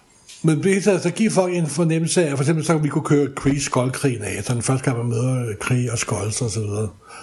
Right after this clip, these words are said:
Forklare hvem. Altså, altså lave sådan en slags grundlæggende Marvel-univers, så folk, altså, sådan, tage alle hovedpunkter i Marvel-universet. Kree, Skull,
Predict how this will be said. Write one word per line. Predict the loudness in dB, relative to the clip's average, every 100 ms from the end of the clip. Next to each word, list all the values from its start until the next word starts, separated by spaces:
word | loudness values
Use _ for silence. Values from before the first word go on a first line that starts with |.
| -12
Forklare | -2 2 2 2
hvem. | -2 -2 -6 -14 0
Altså, | 0 0 -4 -14 -12 -4 0 2
altså | 2 2
lave | 2 2
sådan | 0 0
en | -2
slags | 0 0 0 -2
grundlæggende | 2 2 4 0 0 -2
Marvel-univers, | -2 -2 0 0 0
så | 0
folk, | 2 2 0 -6 -18 _ -20 -20 -20 -20 -20 -20 -8
altså, | 0 2 2
sådan, | 2
tage | 2 2
alle | 4 2
hovedpunkter | 2 0 0 0 0
i |
Marvel-universet. | 0 -2 -2 0 0 -2 -2 -2 -2 -4 -20 -20 -20 _
Kree, | 2 4 4 0 -2
Skull, | -4 2 2 2